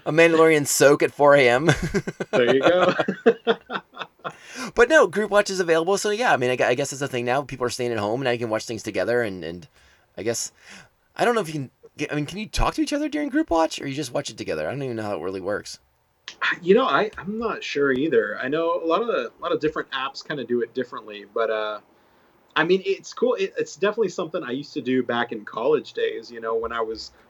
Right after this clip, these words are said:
Speaker 2: up at school and my friends would be down here, and, uh, and I would just, like, sync up movies together to be like, "Okay, let's watch this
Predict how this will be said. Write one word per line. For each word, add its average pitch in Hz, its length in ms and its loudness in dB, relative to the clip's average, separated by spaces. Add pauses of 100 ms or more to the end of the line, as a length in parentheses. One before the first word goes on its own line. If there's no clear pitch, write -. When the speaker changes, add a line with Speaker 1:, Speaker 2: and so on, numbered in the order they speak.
(120)
Speaker 2:
up 143 160 0
at 139 120 -2
school 139 480 4
and 123 80 -2
my 117 80 0
friends 127 280 -2
would 123 120 0
be 120 120 0
down 120 220 -2
here, 120 500 -2
and, 110 360 -6
uh, 107 320 -2 (1120)
and 131 120 0
I 123 60 2
would 131 140 4
just, 139 200 -2
like, 160 220 2
sync 139 400 -2
up 131 180 -2
movies 131 520 0
together 113 400 2
to 113 40 -4
be 120 120 -2
like, 117 200 -6
"Okay, 147 220 -2
let's 135 240 2
watch 131 340 -6
this - 380 -2